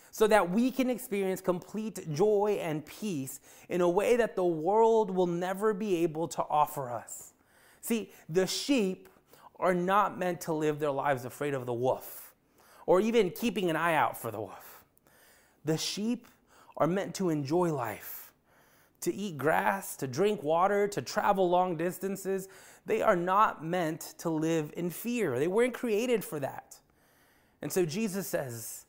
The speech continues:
"The hired hand, the hired hand will never give the sheep the type of life that they are looking for, that, that life with complete joy and peace,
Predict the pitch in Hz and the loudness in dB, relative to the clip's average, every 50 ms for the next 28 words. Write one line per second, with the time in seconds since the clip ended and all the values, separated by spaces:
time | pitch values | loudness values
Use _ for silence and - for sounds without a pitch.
0 | _ _ _ _ _ _ _ _ _ 135 139 - 175 180 202 214 202 208 208 202 | _ _ _ _ _ _ _ _ _ -4 0 2 2 2 2 2 2 0 0 0
1 | 202 202 202 202 202 - - - _ _ _ _ _ _ _ _ _ _ _ _ | 0 0 -2 -2 -6 -10 -20 -20 _ _ _ _ _ _ _ _ _ _ _ _
2 | - - _ _ _ _ 196 208 196 175 160 170 180 - - 143 147 - - - | -20 -20 _ _ _ _ -4 -2 -2 -2 -2 -4 -8 -4 -2 -2 -2 -2 -2 0
3 | - 240 233 220 202 196 190 180 180 170 151 156 147 147 156 175 190 196 190 226 | 2 4 4 4 4 2 -2 -2 -2 -2 -2 -2 -2 0 0 0 -2 0 0 -2
4 | 220 208 - - 185 185 170 156 147 156 156 - - 160 160 147 - - - _ | -2 -2 0 0 0 0 0 -2 -6 -8 -8 -6 -6 -4 -4 -4 -6 -8 -20 _
5 | _ - - - - _ _ _ - 139 139 - - - 196 196 190 190 175 139 | _ -20 -20 -20 -20 _ _ _ -4 -4 -4 -4 -4 0 0 0 2 0 -2 -4
6 | 120 120 123 143 143 147 127 113 - - - - - - _ - - - - _ | -2 0 2 2 2 0 -4 -10 -12 -14 -14 -14 -16 -18 _ -20 -20 -20 -20 _
7 | - 139 135 - 151 147 139 139 139 151 165 160 - 135 123 - - - - - | -2 -2 0 2 0 2 2 2 2 0 0 0 -2 -6 -6 -6 -10 -14 -10 -4
8 | 117 117 131 - - - - - - _ 143 143 131 - - - 156 156 160 180 | 0 2 2 2 0 -8 -16 -20 0 _ 4 6 6 4 -2 -4 -2 2 4 4
9 | 185 175 - 156 147 143 - 151 139 135 131 180 185 151 - 131 117 120 147 156 | 2 2 2 0 0 0 0 -2 -4 -2 -4 -6 -6 -6 -8 -10 -8 -6 -2 0
10 | 175 175 170 156 147 135 131 - 131 120 120 - - - 156 - - - - - | 2 2 2 2 0 -2 -2 -4 -4 -6 -6 -10 -12 -12 -12 -12 -12 -16 -20 -20
11 | - - | -20 -20